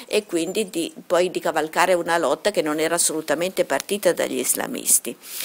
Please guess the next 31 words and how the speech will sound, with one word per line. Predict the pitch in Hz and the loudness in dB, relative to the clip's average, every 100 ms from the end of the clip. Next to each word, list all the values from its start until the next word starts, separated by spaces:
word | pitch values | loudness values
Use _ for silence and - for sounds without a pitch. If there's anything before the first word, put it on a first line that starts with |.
| - | -10
Quindi | - 269 202 185 | 0 2 6 4
c'è | 185 | 6
stata | 190 226 220 185 | 4 6 6 4
un | 175 | 2
po' | 180 185 | 6 6
la | 160 | 8
stessa, | 180 - 165 180 - 170 165 139 - - - | 6 6 6 8 8 8 4 2 -4 -12 -8
eh, | - 147 127 127 | -4 -2 -2 2
quello | 214 202 | 6 8
che | 185 | 8
è | 185 | 6
successo | 185 185 185 185 175 | 4 4 6 6 6
molti | 180 180 185 | 2 0 4
anni | 185 185 | 4 2
dopo | 180 190 160 | 2 2 2
negli | 160 156 170 | -2 0 0
altri | 180 - | 0 -6
paesi | - 240 180 - | -2 0 2 2
era | 180 | 2
già | 156 156 | 2 2
successo | - 135 156 - | 0 0 0 2
in | 160 | 0
Algeria, | 151 147 156 160 185 160 | -2 -2 -2 -2 0 -2
per | - - | -4 -4
cui | 170 139 - | -4 -4 -12
que-, | - 127 | -4 -4
per | 95 147 | -2 -2
questo | - - 151 | 0 0 0
parlo | - 151 151 143 | 0 0 0 -2
di | 143 | -2
modello. | 131 135 - - | -4 -2 -2 -4